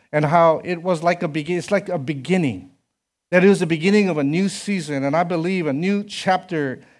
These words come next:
in the life of our church, and I really believe that to be true.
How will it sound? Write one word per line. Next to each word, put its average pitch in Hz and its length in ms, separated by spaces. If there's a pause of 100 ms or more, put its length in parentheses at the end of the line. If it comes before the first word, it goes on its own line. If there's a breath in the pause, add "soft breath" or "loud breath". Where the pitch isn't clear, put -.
(120)
in 180 120
the 165 80
life 175 260
of 160 160
our 156 100
church, 185 480 (320 soft breath)
and 180 120
I 208 80
really 220 260
believe 185 320
that 180 240
to 190 80
be 170 140
true. 220 340